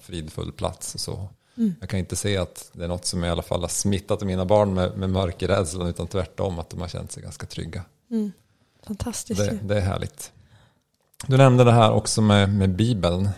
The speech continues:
Speaker 2: Mm.
Speaker 1: om det är din favoritägodel.
Speaker 2: Ja.
Speaker 1: <laughs> Vad, vad betyder Bibeln för dig? Varför är den det?
Speaker 2: Eh, alltså, jag är ju ett stort fan av och ett stort troende av att Gud talar till oss idag.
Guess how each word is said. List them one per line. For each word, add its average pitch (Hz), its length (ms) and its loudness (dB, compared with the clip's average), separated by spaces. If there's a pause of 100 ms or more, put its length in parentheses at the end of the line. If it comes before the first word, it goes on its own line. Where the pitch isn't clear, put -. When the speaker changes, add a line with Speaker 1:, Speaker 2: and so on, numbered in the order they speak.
(160)
Speaker 2:
Mm. 269 200 0
Speaker 1:
om 95 120 0
det 101 60 4
är 101 60 4
din 95 140 0
favoritägodel. 95 1400 -2
Speaker 2:
Ja. 277 440 8
Speaker 1:
<laughs> - 80 -6
Vad, 104 200 6
vad 127 200 4
betyder 120 460 2
Bibeln 95 440 0
för 92 140 -4
dig? 95 200 4
Varför 107 380 2
är 90 120 2
den 85 160 -2
det? 85 180 -6 (460)
Speaker 2:
Eh, 214 680 2 (720)
alltså, 214 640 4 (760)
jag 233 280 6
är 233 40 4
ju 220 140 6
ett 220 200 -4
stort - 460 2
fan 190 500 0
av 185 300 0 (640)
och 208 140 4
ett 202 180 0
stort - 440 2
troende 240 600 8
av 180 260 4
att 175 220 0
Gud 202 400 2
talar 202 320 4
till - 200 -2
oss - 280 -4
idag. 202 320 -2